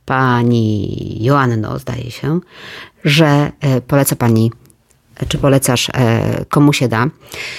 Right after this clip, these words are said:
Doskonale, niech trafi pod strzechy. <laughs> No, wiecie co, ja nienawidzę zimy. Nienawidzę jak, y,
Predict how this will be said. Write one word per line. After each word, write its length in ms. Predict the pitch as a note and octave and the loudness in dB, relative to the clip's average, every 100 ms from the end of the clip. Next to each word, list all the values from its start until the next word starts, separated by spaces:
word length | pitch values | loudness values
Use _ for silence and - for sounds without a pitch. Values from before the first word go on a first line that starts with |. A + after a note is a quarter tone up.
| - - _ _ - | -16 -20 _ _ 0
Doskonale, 560 | E3+ - C#3 C3 C3 A#2 - | 0 4 4 4 2 -2 0
niech 140 | C#3+ - | 0 2
trafi 280 | C3+ - | -2 -4
pod 160 | - D#3+ | -4 -4
strzechy. 460 | - - C3 C#3+ - - | -2 -2 0 -2 -2 0
<laughs> 140 | E3 - - - - - - - _ _ _ _ - | 0 0 -8 -14 -16 -16 -16 -20 _ _ _ _ 0
No, 100 | E3 | 2
wiecie 220 | F3 F3+ | 2 0
co, 220 | - D#3+ - | 0 0 2
ja 120 | F3+ | 4
nienawidzę 500 | F3 E3 D3 D3 C#3+ A2 | 6 6 4 0 -2 -2
zimy. 380 | G#2 F2 A#2+ - _ _ _ - | -4 -6 -10 -16 _ _ _ 2
Nienawidzę 580 | G#3+ G3+ G#3 F#3+ F#3+ D#3 | 4 4 2 0 0 2
jak, 360 | D3 C#3+ - | 0 -2 -10
y, 520 | F4+ A3+ D3+ D3 C3 | -14 -8 -4 -2 -2